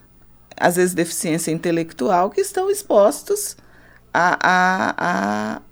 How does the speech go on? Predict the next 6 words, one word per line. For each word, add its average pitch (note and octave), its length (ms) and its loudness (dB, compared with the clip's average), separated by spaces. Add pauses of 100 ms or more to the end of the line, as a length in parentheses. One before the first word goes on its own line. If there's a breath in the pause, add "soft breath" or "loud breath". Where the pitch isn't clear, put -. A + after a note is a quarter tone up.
à G3+ 100 2
vida G#3+ 320 0
nas B3 220 0
ruas, D3+ 400 0
né? D#3 180 -2 (500 loud breath)
Então, A#3 420 0